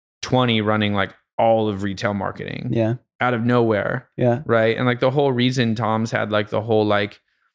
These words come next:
Speaker 1: reclaimed wood aesthetic was because, like, they had to go reclaim wood to make things.
Speaker 2: Yeah.
Speaker 1: Like,
Speaker 2: Yeah.
Speaker 1: straight up, like, he, that, like, you're talking about things out of necessity. Like,
Speaker 2: Yeah.
Speaker 1: that's, like, a necessity choice.
Speaker 2: Right.
Speaker 1: Like that and burlap, because burlap's cheap.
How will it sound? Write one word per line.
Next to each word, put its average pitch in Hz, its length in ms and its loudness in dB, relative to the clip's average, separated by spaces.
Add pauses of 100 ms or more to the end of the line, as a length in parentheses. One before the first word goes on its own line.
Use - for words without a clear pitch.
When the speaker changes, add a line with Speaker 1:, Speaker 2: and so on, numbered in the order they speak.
(220)
Speaker 1:
reclaimed 127 640 2
wood 110 260 4
aesthetic 117 520 0
was 143 140 0
because, 123 340 0
like, 104 260 0 (320)
they 110 200 0
had 113 200 -4
to - 120 -4
go 107 200 0
reclaim 104 560 -2
wood 101 360 -2
to - 100 -4
make 104 320 -2
things. - 580 -8
Speaker 2:
Yeah. 226 380 2 (160)
Speaker 1:
Like, 131 200 2
Speaker 2:
Yeah. 180 120 4
Speaker 1:
straight 131 300 0
up, 120 240 2
like, 131 180 2
he, 123 160 -6
that, 120 340 0
like, 127 140 0
you're 123 100 -4
talking 120 220 -2
about 107 260 0
things 110 280 -2
out 104 120 2
of 101 60 -4
necessity. 113 580 -2
Like, 117 140 4
Speaker 2:
Yeah. 123 120 4
Speaker 1:
that's, 120 180 -4
like, 113 120 -4
a 110 100 0
necessity 98 720 -6
choice. - 540 -12 (140)
Speaker 2:
Right. 117 280 2
Speaker 1:
Like 113 140 0
that 113 260 0
and 107 80 -2
burlap, 101 400 0
because 110 180 -10
burlap's 98 420 -4
cheap. - 340 -10